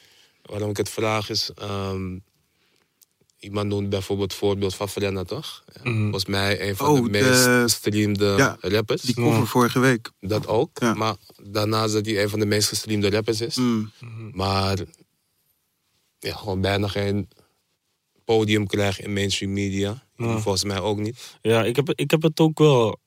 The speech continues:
Speaker 2: En ik was toevallig vorige week, eh, bij Frenna in de studio en
Speaker 3: Mhm.
Speaker 2: we hebben het ook wel vaak daarover gehad. En, eh, hij gooit het altijd op, "Ja, het boeit me niet, et cetera." Zo, ja, ik dram dan door van, "Hey, je weet toch, maar je weet toch, ze moeten je al die props geven, maar jij bent die
Speaker 3: Ja.
Speaker 2: guy, snap je?"
Speaker 3: Ja.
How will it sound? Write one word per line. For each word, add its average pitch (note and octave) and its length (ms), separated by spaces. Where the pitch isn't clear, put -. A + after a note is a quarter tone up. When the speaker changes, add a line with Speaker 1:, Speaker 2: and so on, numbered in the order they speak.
Speaker 2:
En A#2 140
ik A#2+ 100
was A#2 120
toevallig A#2+ 520
vorige A2+ 340
week, A2+ 280
eh, G#2+ 160
bij G#2 140
Frenna G2+ 380
in G#2+ 100
de A2 60
studio G#2 400
en G#2 60
Speaker 3:
Mhm. A2 140
Speaker 2:
we C3 120
hebben A#2+ 200
het G#2 160
ook A2+ 180
wel G#2 260
vaak G2+ 320
daarover G#2 400
gehad. G#2 400
En, G2+ 400
eh, G2+ 500
hij A2 140
gooit C3 220
het B2 120
altijd B2 280
op, A2+ 160
"Ja, A2 180
het G2+ 120
boeit G#2+ 260
me A2 60
niet, G#2 360
et - 140
cetera." G2+ 420
Zo, G#2 180
ja, A2 100
ik A2+ 160
dram B2+ 240
dan A#2+ 200
door C3 200
van, C#3 120
"Hey, B2+ 240
je - 60
weet C#3+ 220
toch, A#2+ 200
maar C3+ 300
je C#3 80
weet D3 140
toch, C3 120
ze C#3+ 100
moeten C3+ 220
je D3 60
al D#3 80
die D3+ 100
props D#3 280
geven, C#3 280
maar B2+ 100
jij C3+ 160
bent C3 160
die B2+ 160
Speaker 3:
Ja. C3 40
Speaker 2:
guy, B2+ 200
snap B2+ 260
je?" D3 220
Speaker 3:
Ja. A#2+ 180